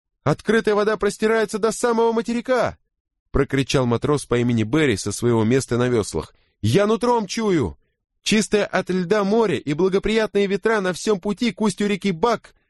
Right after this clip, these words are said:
все в порядке. Мы вернемся сюда с остальными, поднимем паруса и будем на месте завтра к часу ужина».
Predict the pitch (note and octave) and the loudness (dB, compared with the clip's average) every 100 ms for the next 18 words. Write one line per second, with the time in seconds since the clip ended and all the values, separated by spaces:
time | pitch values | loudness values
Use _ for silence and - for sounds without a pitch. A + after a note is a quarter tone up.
0 | _ - A#3 G#3 A3+ A3+ F#3+ - D#2+ - | _ -2 0 2 0 0 -2 -4 -10 -10
1 | _ _ _ _ _ _ _ _ - E3 | _ _ _ _ _ _ _ _ 2 4
2 | G3 G3+ A3+ G#3 G3+ - G3+ G3+ F3+ - | 4 2 0 0 -4 -2 -2 -2 -2 -2
3 | F#3+ G#3 F#3+ G#2 - D#3+ G3+ G3 F#3 G3 | 0 2 2 2 0 0 2 2 2 0
4 | F#3+ A#3+ G#3 - _ _ E3 F#3+ G#3+ G3+ | 0 0 -2 -4 _ _ 0 2 2 2
5 | G3+ A#3 A3 - C#3 E3+ A3+ G#3 G3 - | 2 2 0 -2 -2 0 0 -2 -4 -2
6 | A3 G3+ G#3+ A#3+ E3+ D3 F2 C#2+ | -2 0 -2 0 0 0 -2 -6